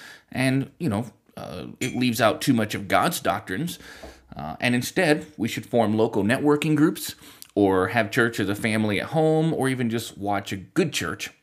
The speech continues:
online. First, I sympathize with this, and I'll answer the question right up front. Has the church failed? Yes, in several senses. Um, I said in several senses. Don't write me off. <laughs> Right?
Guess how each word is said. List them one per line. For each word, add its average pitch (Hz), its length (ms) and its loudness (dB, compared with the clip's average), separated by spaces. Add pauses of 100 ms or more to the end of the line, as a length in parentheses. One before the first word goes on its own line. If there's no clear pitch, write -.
(180)
online. 95 500 -2 (440)
First, 190 360 4
I 170 120 -2
sympathize 165 840 -2
with - 160 -12
this, - 260 -10
and 156 140 0
I'll 180 120 4
answer 220 240 2
the 160 100 0
question 139 400 0
right 113 160 4
up - 120 -2
front. - 240 -4
Has 135 280 -2
the 151 80 -6
church 151 280 2
failed? 160 360 0
Yes, - 360 -2
in 180 180 -2
several 233 380 2
senses. - 640 -6 (560)
Um, - 420 -10 (480)
I 123 80 -4
said 123 220 2
in 139 100 4
several 151 440 2
senses. 175 540 2
Don't - 180 -8
write 107 160 -2
me 131 120 2
off. 85 240 -2
<laughs> - 0 -
Right? - 160 -4